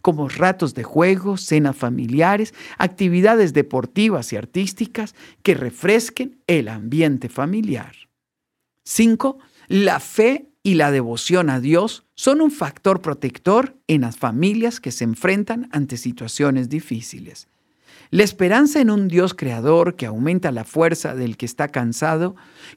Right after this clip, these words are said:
que escucha las oraciones del afligido y que está interesado en nuestro bienestar, ha sido para muchas familias una forma de tratar de encontrar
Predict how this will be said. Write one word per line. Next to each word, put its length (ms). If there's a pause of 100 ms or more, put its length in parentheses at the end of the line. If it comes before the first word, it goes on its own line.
que 200
escucha 560
las 220
oraciones 640
del 180
afligido 680 (240)
y 120
que 100
está 240
interesado 800
en 100
nuestro 320
bienestar, 680 (380)
ha 120
sido 420
para 220
muchas 400
familias 600 (180)
una 280
forma 500
de 120
tratar 500
de 80
encontrar 720